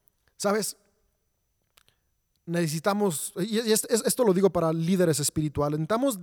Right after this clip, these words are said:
dejar de querer controlar la vida de las personas.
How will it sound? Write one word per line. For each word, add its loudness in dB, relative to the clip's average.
dejar 0
de -10
querer -4
controlar -4
la -4
vida -4
de -4
las -6
personas. -8